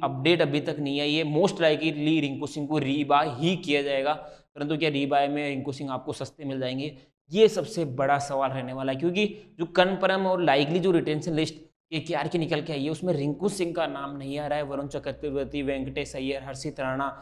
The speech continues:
आंद्रे रसेल, सुनील नारायण, श्रेयस अय्यर, इन छह खिलाड़ियों का नाम आ रहा है। तो Rinko सिंह को most likely rebuy करने की कोशिश ये team करने वाली है। अगली टीम मुंबई इंडियंस की टीम। अब मुंबई इंडियंस भी चार ही खिलाड़ियों को retain करने वाली है।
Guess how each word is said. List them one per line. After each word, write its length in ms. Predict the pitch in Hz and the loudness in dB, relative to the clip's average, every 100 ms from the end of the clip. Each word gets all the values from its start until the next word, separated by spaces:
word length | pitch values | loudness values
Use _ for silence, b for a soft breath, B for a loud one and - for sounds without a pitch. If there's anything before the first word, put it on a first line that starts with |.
| B B 139 | B B -6
आंद्रे 260 | 143 143 | 0 2
रसेल, 220 | 135 147 | 2 0
सुनील 320 | 143 151 139 143 | -2 -4 -4 -4
नारायण, 300 | 135 135 143 | -4 -4 -6
श्रेयस 380 | 143 147 135 | -2 0 0
अय्यर, 120 | 143 - | -4 -4
इन 100 | 165 | -4
छह 220 | 170 156 | 0 -2
खिलाड़ियों 320 | 151 135 131 | 0 -2 -2
का 80 | 135 | -2
नाम 260 | 127 120 120 | -4 -6 -6
आ 40 | |
रहा 120 | 131 | -8
है। 80 | 139 B B _ | -8 B B _
तो 60 | 170 | 0
Rinko 260 | 214 214 | 2 2
सिंह 180 | 220 185 | 0 0
को 80 | 175 | 0
most 260 | 156 - | 0 0
likely 300 | 151 139 147 | 0 0 0
rebuy 340 | 135 135 131 131 | 0 2 0 0
करने 280 | 135 123 123 | -2 -4 -4
की 140 | 139 135 B B - | -4 -4 B B -2
कोशिश 320 | 127 143 - | 0 0 0
ये 60 | 139 | 0
team 220 | 135 131 | 0 0
करने 260 | 127 123 | 0 -2
वाली 240 | 123 123 127 | -2 -2 -2
है। 160 | 120 - - - | -6 -12 -16 -2
अगली 220 | 143 156 160 | 2 4 4
टीम 200 | 165 160 - - - - - _ _ - | 4 0 -6 -16 -18 -20 -20 _ _ -4
मुंबई 300 | 139 156 170 | 0 4 4
इंडियंस 320 | 156 156 151 | 4 2 0
की 100 | 147 | -2
टीम। 240 | 139 135 - B - 151 | -2 -2 -6 B -6 -4
अब 140 | 131 | 0
मुंबई 240 | 143 165 | 2 4
इंडियंस 340 | 175 165 160 170 | 4 2 0 -2
भी 60 | |
चार 340 | 165 147 120 147 | -6 -2 0 0
ही 60 | |
खिलाड़ियों 340 | 151 160 139 147 | -2 -2 0 0
को 60 | |
retain 320 | 147 135 139 139 | 0 0 -2 0
करने 240 | 135 135 | -2 -2
वाली 320 | 135 131 131 | 0 0 2
है। 140 | 139 | 0